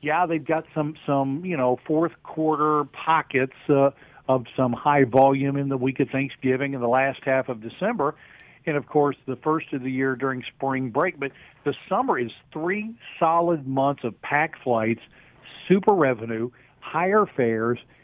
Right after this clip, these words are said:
Airlines just pray for good weather, everybody to show up, and no technical issues, so they can make as much money as they can. So, it,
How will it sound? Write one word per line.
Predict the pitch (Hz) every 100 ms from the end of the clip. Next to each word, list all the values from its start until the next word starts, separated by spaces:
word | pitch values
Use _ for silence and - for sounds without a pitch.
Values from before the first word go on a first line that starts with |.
| _ -
Airlines | 165 175 170 147 -
just | 139 -
pray | - 139
for | 123 107
good | 104 123 180
weather, | 175 170 185 196 -
everybody | 131 170 160 175 165
to | 151
show | - 175 160 156
up, | 160 151
and | 139
no | 143
technical | - 180 185 170 - 123
issues, | 123 135 139 - - - - -
so | 135
they | 151
can | 160 143
make | 147 139
as | 127
much | 135 147 135
money | 135 139
as | 131 135
they | 120
can. | - 233 254 113 73 - - - _ -
So, | 135
it, | 175